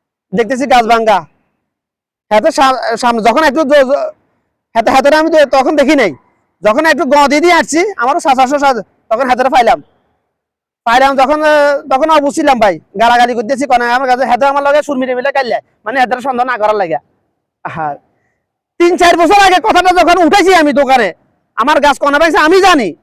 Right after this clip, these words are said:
কিন্তু হাতে নাতে ধরতে পারিনি, এই জন্য হাতে বাঁচি গেছে, নাহলে হাতের কবজি কেটে ফে-, কাটি ফালাইয়ে দিতাম ডাইরেক্ট,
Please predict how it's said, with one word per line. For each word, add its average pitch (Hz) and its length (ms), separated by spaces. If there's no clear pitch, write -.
কিন্তু 254 140
হাতে 262 200
নাতে 311 180
ধরতে 320 260
পারিনি, 320 220
এই 320 60
জন্য 302 140
হাতে 269 160
বাঁচি 277 240
গেছে, 214 260
নাহলে 254 240
হাতের 269 280
কবজি 262 200
কেটে 262 180
ফে-, 247 420
কাটি 233 220
ফালাইয়ে 262 300
দিতাম 233 240
ডাইরেক্ট, 190 280